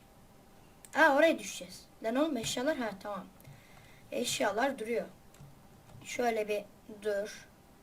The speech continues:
Şöyle bir dur. Şöyle bir dur. Ha, direkt atla abi ya. Ha, geldim işte. Aha, baba.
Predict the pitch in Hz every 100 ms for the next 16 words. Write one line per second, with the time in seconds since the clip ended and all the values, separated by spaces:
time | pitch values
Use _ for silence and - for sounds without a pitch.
0 | - - - - - - 233 226 226 196
1 | 180 185 190 233 - - - - - -
2 | - - - - - - - - - 233
3 | 233 220 208 175 180 226 247 254 - -
4 | - 180 202 226 254 - - 285 277 262
5 | 233 233 233 - - - - - - -
6 | - - - - - - - 254 220 262
7 | 294 247 - - - - - - - -
8 | - - - - - - - - - -
9 | - - - - - - - - - -
10 | - - - - - - 226 - - -
11 | - - - -